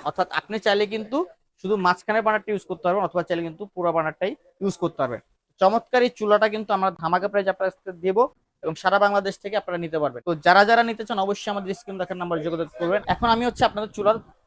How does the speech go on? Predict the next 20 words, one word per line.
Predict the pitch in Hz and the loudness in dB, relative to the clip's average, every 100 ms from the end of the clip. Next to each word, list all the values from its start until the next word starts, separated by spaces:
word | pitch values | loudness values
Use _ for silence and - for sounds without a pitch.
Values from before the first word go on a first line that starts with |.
| - | -2
দামের | 165 185 180 | 0 4 4
আইডিয়া | 165 147 | 4 0
দিব, | 151 190 - | -2 -6 -6
কোনটার | 175 170 170 | -6 -4 -6
কি | 165 - | -10 -2
প্রাইস। | 160 220 247 | 0 0 -2
তিন | 254 | 0
বার্নারের | 254 247 247 | 0 0 0
মডেলটা | 208 214 226 | 0 0 -2
যদি | 226 226 | -2 -2
বলি | 233 - 190 | -2 -2 -2
এইট | 202 - | -2 -4
থ্রি | 233 233 | -6 -4
জিরো | 180 185 | 2 4
ওয়ান, | 135 117 - 190 | 4 2 -8 -2
এটা | 220 214 | 0 0
আপনারা | 214 214 190 | 2 0 0
পাচ্ছেন | - - 226 180 | -2 -6 -8 -2
ধামাকা | 165 185 190 190 | 0 0 0 0
প্রাইস | 180 170 | 0 0